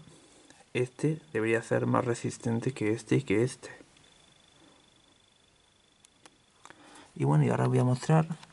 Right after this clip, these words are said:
¿vale? La Mirabilis Red por Nortiana. Otro híbrido que en teoría debería ser muy resi-, resistente.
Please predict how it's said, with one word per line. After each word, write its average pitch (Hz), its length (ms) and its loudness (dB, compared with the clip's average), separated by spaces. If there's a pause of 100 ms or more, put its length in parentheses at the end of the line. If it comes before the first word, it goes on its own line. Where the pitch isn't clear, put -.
(260)
¿vale? 135 280 2 (640)
La 117 760 -2 (220)
Mirabilis 135 720 4
Red 143 360 4 (680)
por 135 340 4
Nortiana. 127 680 2 (480)
Otro 131 340 4
híbrido 127 500 4 (560)
que 123 120 0
en 127 120 4
teoría 120 420 4
debería 107 360 2
ser 123 240 0 (100)
muy 127 300 4
resi-, 131 480 0
resistente. 117 840 0